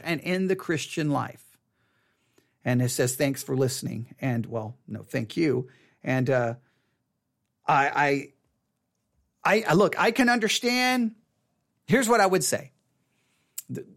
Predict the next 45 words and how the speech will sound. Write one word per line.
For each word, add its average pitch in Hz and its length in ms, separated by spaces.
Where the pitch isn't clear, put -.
the 170 120
way 220 180
the 254 100
church 233 300
is 202 100
structured, 226 600
I, 151 80
it 151 200
cannot 214 400
be 185 100
modified. 147 640
I 151 40
mean, 135 220
I, 143 200
I 139 60
feel 165 280
God 151 320
is, 135 160
I, 135 140
I 165 180
understand 202 520
all 190 160
of 196 80
the 185 140
arguments 185 480
against 196 420
it. 220 180
"Well, 160 320
that 175 120
was 175 80
just - 240
Paul 190 380
writing." 185 500
Well, 160 120
then 185 180
you 180 140
destroy 170 420
the 147 80
doctrine 135 380
of 120 100
inspiration. 202 920
You 175 100
can 175 120
say, 170 100
"Well, 170 380